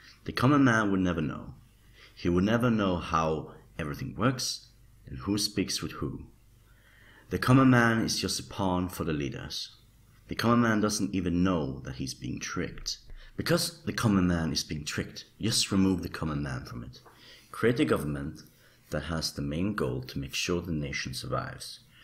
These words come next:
meaning protecting the people and don't change too quickly. The core of this government must exist within totality. After that, make the people be represented. Create a House of Commons, where all classes can speak about social changes in the nation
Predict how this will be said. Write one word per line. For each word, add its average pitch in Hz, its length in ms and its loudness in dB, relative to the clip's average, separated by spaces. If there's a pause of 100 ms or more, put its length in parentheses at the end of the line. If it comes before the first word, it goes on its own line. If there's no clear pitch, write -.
(240)
meaning 85 320 2
protecting 104 420 0
the 85 80 0
people 69 540 -8
and - 100 -8
don't 69 220 -8
change - 300 -8
too - 100 -10
quickly. - 520 -8 (200)
The 95 80 -2
core 139 300 4
of 131 120 -4
this - 160 -2
government 67 440 0
must 92 300 0
exist - 460 0
within - 240 -8
totality. - 760 -10
After 95 240 0
that, 101 220 2
make 113 220 0
the - 60 -6
people - 360 -6
be 65 160 -8
represented. 71 720 -6
Create 127 380 4
a 101 60 -2
House 80 280 -2
of - 140 -8
Commons, 73 680 -2 (300)
where 80 260 -2
all 120 180 6
classes 90 440 -2
can - 140 -6
speak - 340 -4
about - 280 -8 (480)
social - 360 -8
changes 90 500 -2
in 78 120 -4
the 80 120 -4
nation 110 480 -4